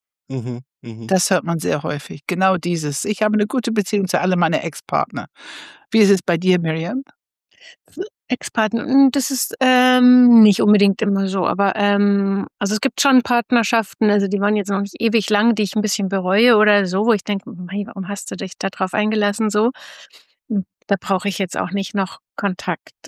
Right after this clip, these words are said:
Speaker 3: Ähm, aber jetzt so eben mit meinem Ex-Mann habe ich auch eine gute Beziehung und also mit wichtigen, lang dauernden, wo ich nicht das Gefühl hatte, es war falsch.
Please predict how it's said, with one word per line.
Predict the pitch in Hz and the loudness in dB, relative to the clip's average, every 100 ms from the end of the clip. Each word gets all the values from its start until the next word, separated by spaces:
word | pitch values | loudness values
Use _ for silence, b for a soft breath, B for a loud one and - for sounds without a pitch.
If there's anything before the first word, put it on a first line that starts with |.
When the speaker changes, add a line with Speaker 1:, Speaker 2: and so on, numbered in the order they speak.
| - _ | -20 _
Speaker 3:
Ähm, | 196 190 185 - | -4 -2 -4 -2
aber | 202 | 2
jetzt | 208 202 - | 2 0 2
so | 208 185 B B B _ _ 262 | 2 2 B B B _ _ 0
eben | 208 208 | 2 2
mit | 196 | 2
meinem | 196 202 | 2 2
Ex-Mann | 226 - 262 214 | 0 2 2 2
habe | 208 | 0
ich | - | 0
auch | 185 - | -4 -4
eine | 208 202 | -2 -2
gute | - 226 208 | -2 -2 0
Beziehung | 185 - 226 214 | -2 0 2 4
und | 202 190 | 2 0
also | 196 | 0
mit | 196 185 190 | 0 0 -4
wichtigen, | 202 - 208 196 196 190 | -6 -2 -2 0 0 0
lang | 180 190 190 190 | 0 0 0 0
dauernden, | 190 190 190 190 190 185 | 0 2 0 0 -2 -2
wo | |
ich | 180 | 0
nicht | 208 208 214 | 0 0 -4
das | - | -8
Gefühl | 202 _ _ _ _ 214 202 180 | -12 _ _ _ _ 0 2 2
hatte, | 190 196 | -2 -4
es | - | -4
war | 185 175 | -2 -2
falsch. | - 208 180 - | 0 0 0 -2